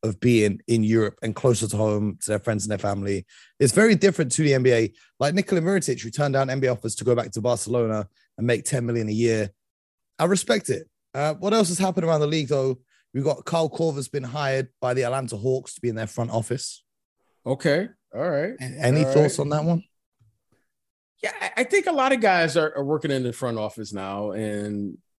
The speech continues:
Speaker 2: you know, I think that was a good move. He's had, he had some good years down there. I, I thought he was, for some reason, I wanna say, I remember him being the assistant
Speaker 1: He
Speaker 2: shooting
Speaker 1: was,
Speaker 2: coach or
Speaker 1: he was
Speaker 2: something
Speaker 1: the
Speaker 2: with Brooklyn.
Speaker 1: development,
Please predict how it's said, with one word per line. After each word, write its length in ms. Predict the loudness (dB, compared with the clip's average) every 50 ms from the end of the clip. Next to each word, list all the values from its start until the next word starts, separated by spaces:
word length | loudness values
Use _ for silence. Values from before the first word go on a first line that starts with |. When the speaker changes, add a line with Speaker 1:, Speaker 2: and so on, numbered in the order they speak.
| _ _
Speaker 2:
you 120 | -4 -4 -2
know, 60 | -2
I 100 | -2 -2
think 160 | -2 -2 0
that 80 | 0 0
was 100 | 0 0
a 40 | 0
good 180 | 0 0 0
move. 180 | 2 0 0 0
He's 260 | 2 0 0 0 0
had, 160 | -2 -2 -2
he 120 | -2 0 0
had 160 | 0 0 -2
some 100 | -4 -4
good 200 | -2 -2 -2 0
years 200 | 0 -2 -2 -2
down 280 | -2 -2 -2 -2 -2 -2
there. 320 | -2 -2 -2 -4 -6 -10 _ _ _ _ _ _ _ _ _ _ -4
I, 100 | -2 -2
I 100 | -2 -2 -2
thought 200 | -2 0 0 0
he 100 | 0 0
was, 240 | 0 -2 -2 -4 -6
for 120 | -8 -8
some 180 | -6 -4 -2 -2
reason, 220 | 0 2 2 2
I 40 | 2
wanna 120 | 2 2
say, 420 | 2 2 0 2 2 2 0 -2 -4 -10 -20 _ -14 -6
I 20 | -2
remember 320 | 0 2 2 2 2 2
him 140 | 2 2 2
being 220 | 2 0 0 0
the 80 | 0 -2
assistant 520 | -2 -2 -4 -6 -6 -6 -4 -4 -6 -6 -8 _ _ _ _ _ _ _
Speaker 1:
He 120 | -6 0 2
Speaker 2:
shooting 140 | 4 4 4
Speaker 1:
was, 100 | 2 2
Speaker 2:
coach 200 | 0 -2 -2 -2
or 40 | 0
Speaker 1:
he 80 | 0
was 140 | 0 2 2
Speaker 2:
something 100 | 2 2
Speaker 1:
the 80 | 2 4
Speaker 2:
with 180 | 4 4 4
Brooklyn. 220 | 6 6 6 6 6
Speaker 1:
development, 520 | 6 6 4 4 2 2 2 0 -2 -8